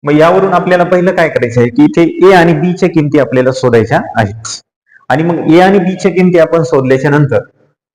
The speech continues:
आपल्याला ए आणि बी च्या किमती इथे त्या गणितामध्ये ठेवून आपल्याला ते व्यवस्थितपणे सोडवता येईल. तर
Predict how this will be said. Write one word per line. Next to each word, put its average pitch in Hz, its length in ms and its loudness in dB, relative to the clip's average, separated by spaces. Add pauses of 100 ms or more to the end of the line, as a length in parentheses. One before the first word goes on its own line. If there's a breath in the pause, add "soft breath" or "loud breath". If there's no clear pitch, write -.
आपल्याला 151 360 0 (640)
ए 170 100 2
आणि 180 180 2
बी 170 140 -2
च्या 170 160 -2
किमती 156 280 0
इथे 160 220 2 (480)
त्या 151 140 0 (580)
गणितामध्ये 160 480 2
ठेवून 147 360 -2 (360)
आपल्याला 139 340 -2
ते 147 60 0
व्यवस्थितपणे 139 600 0
सोडवता 117 420 -2 (800 soft breath)
येईल. - 760 -4
तर 139 220 4